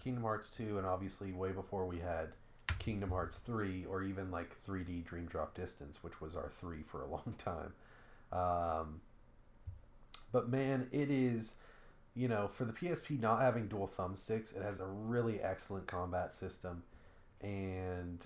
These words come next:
it has a, what's called a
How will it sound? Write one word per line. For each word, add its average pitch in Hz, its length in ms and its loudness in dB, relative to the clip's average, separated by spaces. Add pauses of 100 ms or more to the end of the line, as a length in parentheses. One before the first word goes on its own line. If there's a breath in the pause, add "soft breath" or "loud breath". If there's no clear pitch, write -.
it 107 120 -6
has 120 800 2 (120)
a, 95 600 -2 (280)
what's 110 260 -2
called 92 560 2 (360)
a 85 440 0